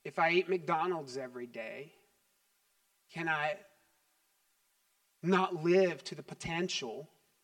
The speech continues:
that God had set? God said I can't exceed something, but he didn't say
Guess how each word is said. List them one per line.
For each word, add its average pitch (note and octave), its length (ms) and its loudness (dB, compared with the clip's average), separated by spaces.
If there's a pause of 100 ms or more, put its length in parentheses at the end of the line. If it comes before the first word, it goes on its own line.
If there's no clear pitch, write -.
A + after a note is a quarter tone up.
(160)
that D3 120 -10
God D3+ 200 0
had C#3 160 -8
set? - 420 -4
God G3 220 4
said F#3 160 4
I D#3 80 0
can't E3+ 280 -8
exceed F3+ 580 -4
something, C3+ 500 -10
but C#3 100 -6
he D3 100 -14
didn't E3 200 -8
say C#3+ 180 -4